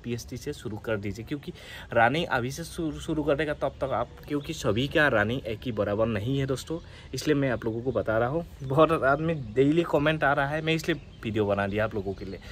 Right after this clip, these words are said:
आप अभी कमेंट करने की कोई ज़रूरत नहीं पड़ेगा, इस वीडियो देखिएगा तो। फ़ोर्टी फ़ाइव प्लस जिसका है, आप पीएससी स्टा-, स्टार्ट कर लीजिए। आप दूसरे का बात नहीं सुनना है, मेरा नहीं आएगा,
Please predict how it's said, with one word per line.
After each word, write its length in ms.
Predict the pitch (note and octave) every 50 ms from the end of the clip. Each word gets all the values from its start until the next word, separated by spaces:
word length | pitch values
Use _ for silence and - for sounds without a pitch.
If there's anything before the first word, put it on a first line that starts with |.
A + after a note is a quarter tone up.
| - - - - - - -
आप 240 | - - D#3 E3 D3
अभी 220 | C#3 C#3 B2 C3 C3+
कमेंट 360 | - D#3 D3 D#3 D#3+ D#3+ D#3
करने 240 | E3 D3+ D3 D#3+ D3+
की 100 | D#3 D#3+
कोई 200 | D#3 - E3+ D#3+
ज़रूरत 440 | D3 C3+ B2 B2+ C#3 D3 D3 D3+ E3
नहीं 200 | E3+ D#3+ D3+ D3+
पड़ेगा, 280 | D3+ D3+ D#3 D#3 D3 D3
इस 220 | D3 C#3 C3+ A#2
वीडियो 200 | A#2+ A2 A2 A#2
देखिएगा 380 | G#2+ A2 F#2+ - A2 G2+ F#2+ F#2
तो। 200 | - - F#2+ - - - - - - - - - - -
फ़ोर्टी 340 | - - F3 F3+ F3 G3 G3
फ़ाइव 380 | G3 - - E3+ E3+ E3 - -
प्लस 340 | E3 D3+ C#3 B2+ A2 - - - - -
जिसका 380 | A#2+ B2 C#3 C3+ - - F#3+ D#3+
है, 200 | D3 C#3+ C#3 A#2+
आप 320 | A#2+ - A#2+ C3+ D3 C#3+ -
पीएससी 340 | D3+ C#3+ C#3+ C#3 - D3+ C#3+ C#3 -
स्टा-, 480 | - - - - C#3+ - - - - -
स्टार्ट 280 | - - D3 C3 B2+
कर 120 | - - A#2
लीजिए। 260 | A2 G#2+ G#2 A2 A#2+
आप 120 | C3 D3+ D3+
दूसरे 260 | C#3 D3 C#3+ - F#3+
का 80 | F#3+ F3+
बात 180 | E3+ E3+ D#3
नहीं 120 | E3 E3+ E3
सुनना 240 | - E3+ D#3 D3
है, 60 | C#3 C3
मेरा 200 | B2+ A#2+ B2+ C3
नहीं 240 | C3+ C3 B2+ C3 C3+
आएगा, 280 | A#2+ A2+ G2+ F#2+ G2+